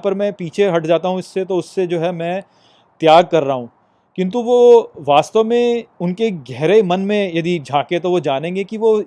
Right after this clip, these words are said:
युद्ध से पीछे इसलिए हट रहे हैं क्योंकि वो अपने प्रियजनों से जुड़े हुए हैं, उनकी ओर एक आसक्ति रखते हैं और उस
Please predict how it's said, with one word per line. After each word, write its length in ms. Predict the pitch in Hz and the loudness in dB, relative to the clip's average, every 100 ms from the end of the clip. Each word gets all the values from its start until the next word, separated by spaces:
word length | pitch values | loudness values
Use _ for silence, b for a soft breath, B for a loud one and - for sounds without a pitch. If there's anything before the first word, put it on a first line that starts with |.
| - 139 | -8 -10
युद्ध 200 | 147 170 | -8 -6
से 120 | 202 | -8
पीछे 360 | - - 190 196 | -8 -8 -6 -6
इसलिए 320 | 156 175 196 | -10 -8 -4
हट 160 | 165 135 | -4 -6
रहे 140 | 156 | -8
हैं 140 | 139 160 | -10 -10
क्योंकि 400 | 180 165 196 226 b b b b b - | -12 -10 -10 -10 b b b b b -6
वो 160 | 139 | 2
अपने 440 | 175 175 190 208 208 | 2 2 -2 -4 -4
प्रियजनों 720 | - 175 175 180 196 208 190 _ | -2 -2 0 0 -2 -2 -6 _
से 240 | - 180 214 | -4 -2 0
जुड़े 260 | 175 170 | 2 2
हुए 100 | 170 | 0
हैं, 240 | 170 151 - 156 | -2 -4 -8 -10
उनकी 260 | 156 180 | -8 -2
ओर 180 | 175 175 | 2 2
एक 180 | 170 160 | 0 -4
आसक्ति 520 | 147 139 165 - 190 | -6 -6 -6 -4 -2
रखते 260 | 165 - 156 | -2 -4 -8
हैं 160 | 165 | -6
और 380 | 240 214 214 220 b b b b | 0 2 4 2 b b b b
उस 200 | 170 202 | -6 -6